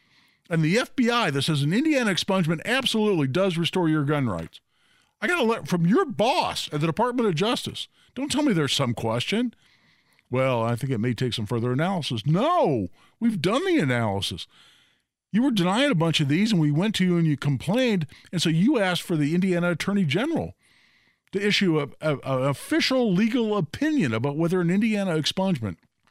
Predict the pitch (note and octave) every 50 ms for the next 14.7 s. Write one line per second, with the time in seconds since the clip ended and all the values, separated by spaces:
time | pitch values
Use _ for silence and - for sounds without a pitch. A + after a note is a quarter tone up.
0 | _ _ _ _ _ _ - - D#3 D3 - F#3 F#3+ F#3 D3+ - - F3+ F3+ F3
1 | C#3 G#2+ G2+ F#2+ - - - _ - - - - _ _ _ - D3+ C#3 C3 -
2 | - A3+ E4+ F#4 E4+ - - - G#3 G#3+ D#3 G#2+ D#2 - - _ _ _ _ _
3 | _ _ - C#3 C3+ C3+ B2 - - A2+ G#2+ - G#2+ G#2 A2+ D3+ G3+ A3+ - _
4 | _ _ _ _ _ _ _ _ _ _ _ _ _ _ _ _ _ _ _ _
5 | _ _ _ _ _ _ _ - - A3 B3+ C#4+ C4+ E3+ F3+ G3+ A3 G3 D3+ C#3
6 | A#2 G2+ - D#3+ D#3 B2+ A#2+ - - D#3+ D3 G#2 F#2+ B2 F#3 B3+ F#3+ A2 - -
7 | - - - - - A2 A2 D3 F3+ G3 E3+ C#3+ C3 A2+ A2 G#2+ G#2 G2+ - -
8 | C3+ A2+ G2+ - G2 F#2 F#2+ A2+ C3+ C3+ B2 G#2+ F#2 - - - - - - B2+
9 | D3 G#3 A3+ F3 B2 A2+ G2+ - - - - C#3 C#3 C#3 C#3 C#3 C3+ B2+ - B2+
10 | A2+ - B2+ B2 A#2+ A2 F#2 F2 D#2+ E2 - - _ _ _ _ _ _ _ _
11 | _ _ _ _ _ _ _ _ _ _ _ _ _ _ _ _ _ _ _ _
12 | _ _ _ _ _ _ _ _ _ _ _ _ _ _ _ _ _ _ _ _
13 | _ _ _ _ _ _ _ _ _ _ _ _ _ _ _ - G3+ A3 A#3+ F#3
14 | - - A#3 D#4 C#4+ E3 D3+ D3+ D3 B2+ C#3+ C3 A2+